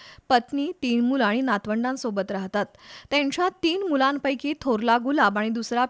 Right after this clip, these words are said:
फिरोज यांच्या शनिवारी रात्री वादावादी झाली. फिरोजचा पाच वर्षाचा मुलगा आयान हा दंगा करत होता. त्याला गुलाबनं ओरडल्यावरून फिरोज आणि गुलाब यांच्यात वाद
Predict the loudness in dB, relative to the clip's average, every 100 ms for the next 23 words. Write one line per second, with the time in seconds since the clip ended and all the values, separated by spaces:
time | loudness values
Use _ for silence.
0 | -2 0 0 0 -2 -2 -2 -2 -2 0
1 | 0 0 0 0 0 0 0 0 -2 -2
2 | -4 -4 -4 -6 -20 -20 -20 0 2 2
3 | 0 0 2 6 4 4 -4 -2 -4 -2
4 | 0 0 0 0 2 0 2 0 -2 -2
5 | -2 0 0 0 -4 -4 0 0 0 -14
6 | -6 4 6 6 2 2 4 4 2 2
7 | 2 2 2 0 2 2 2 0 0 2
8 | 2 2 -2 -2 0 2 2 2 -2 -2
9 | -4 -4 0 2